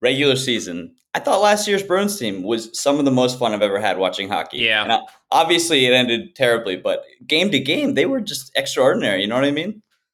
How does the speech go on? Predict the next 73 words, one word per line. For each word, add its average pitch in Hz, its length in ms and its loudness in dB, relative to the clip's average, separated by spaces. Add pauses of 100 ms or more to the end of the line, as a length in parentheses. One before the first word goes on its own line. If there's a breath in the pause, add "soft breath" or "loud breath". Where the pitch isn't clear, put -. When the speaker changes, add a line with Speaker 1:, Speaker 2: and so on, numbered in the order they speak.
(140)
Speaker 2:
Yeah, 139 260 0
they 147 160 2
became, 185 420 0
you're 135 240 0
right, 110 240 0
they 131 120 -2
became 160 280 -4
appointment 135 480 -6
T 123 140 -2
V 110 140 0
during 104 200 -2
the 98 60 -8
regular 98 260 -4
season, 78 400 -12
in 101 60 -12
which 110 260 -6
you 131 60 -4
don't 139 240 -4
ordinarily 127 560 -2
say 113 300 -2
that 95 380 0
about 101 640 -4
the 123 80 -6
Bruins 120 380 -2
during 110 200 -4
the 98 60 -6
regular 98 280 -4
season, 92 380 -8
Speaker 1:
Mm-mm. 101 60 -8
Speaker 2:
right? 95 280 -2
It's 110 180 -6
all 131 200 2
about, 120 260 0
with 113 180 -4
that 127 220 0
organization, 117 760 -2
it's 104 140 -10
all 107 140 0
about, 98 180 -2
hey, 110 240 2
are 101 40 0
you 113 140 0
gonna 127 220 0
get 120 180 -4
the 113 80 -10
second 117 440 -4
cup 104 340 -2
with 104 140 -6
the 98 80 -8
Bergeron, 107 760 -2
Krejci 107 480 -4
core? 90 160 -4
Of - 120 -14
course, 85 180 -8
they 82 100 -6
didn't 123 200 -2
get 107 120 -4
the 110 80 -10
second 101 300 -8
cup 107 160 -8
with 101 80 -12
the 101 60 -10
Bergeron, 101 500 -6
Krejci 98 360 -6
core, 107 160 -4
but 107 140 -6
they 120 120 -2
did 151 140 0
become 143 220 -6
appointment 110 380 -8
television. 104 400 -2
It's 98 100 -10
just, - 260 -4